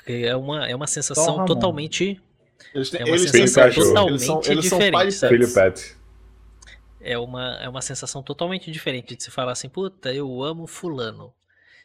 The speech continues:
Speaker 1: E de você falar assim, "Eu amo um filho." Pô, mano, é totalmente diferente. E se chegar num nível de você ter que entrar na justiça pra você dar uma qualidade de vida pro seu filho, véi, porra, é um bagulho que pra mim não faz sentido nenhum, tá ligado?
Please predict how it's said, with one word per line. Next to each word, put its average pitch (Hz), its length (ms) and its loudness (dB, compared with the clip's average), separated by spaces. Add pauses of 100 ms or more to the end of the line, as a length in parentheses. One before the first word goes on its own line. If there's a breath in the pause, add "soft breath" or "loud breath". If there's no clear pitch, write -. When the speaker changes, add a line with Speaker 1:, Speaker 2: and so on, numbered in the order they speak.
(120)
Speaker 1:
E 120 100 -12
de 123 120 -14
você 139 140 -6
falar 127 180 -6
assim, - 160 -6
"Eu 131 100 -4
amo 151 380 -8
um - 40 -8
filho." 123 400 -12
Pô, - 180 -18
mano, 135 200 -10
é 113 60 -8
totalmente 202 380 -4
diferente. 131 440 -6 (500 soft breath)
E 131 680 -8 (760)
se - 240 -8
chegar 147 360 0
num 190 180 -8
nível 123 500 -8
de 123 80 -14
você 131 240 -8
ter 139 140 -12
que - 120 -10
entrar 139 320 -6
na 196 140 -8
justiça 135 800 -8 (400 soft breath)
pra 127 100 -6
você 127 220 -6
dar 131 120 -6
uma 156 120 -10
qualidade 131 480 -8
de 123 140 -10
vida 117 300 -10
pro 120 180 -14
seu 151 200 -8
filho, 151 440 -12
véi, 107 120 -14
porra, 127 360 -12 (120)
é - 80 -16
um 120 80 -12
bagulho 127 340 -12
que - 120 -20
pra 147 220 -12
mim 127 180 -16
não 151 80 -16
faz 147 200 -10
sentido 147 460 -10
nenhum, 127 380 -14
tá - 140 -20
ligado? 110 260 -14